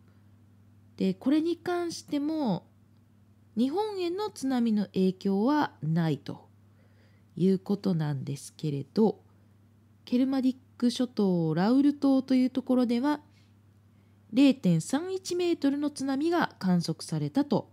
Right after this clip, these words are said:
いうことです。そしてどれぐらいの震度かっていうのは、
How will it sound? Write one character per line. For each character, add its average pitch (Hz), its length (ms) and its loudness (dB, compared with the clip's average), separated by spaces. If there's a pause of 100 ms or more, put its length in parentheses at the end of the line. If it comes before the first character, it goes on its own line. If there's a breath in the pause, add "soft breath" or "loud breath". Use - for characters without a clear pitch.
い 151 120 -2
う 147 40 -4
こ - 160 -12
と - 180 -10
で 175 140 2
す。 - 220 -12 (1000 soft breath)
そ - 160 -2
し - 140 -6
て - 360 2 (1120)
ど 196 140 2
れ 277 100 8
ぐ 392 120 6
ら 427 120 4
い 403 60 2
の 415 80 -2
震 466 320 0
度 330 100 6
か 202 120 4
っ - 120 0
て 170 100 0
い 170 120 4
う 160 80 2
の 151 100 0
は、 156 360 0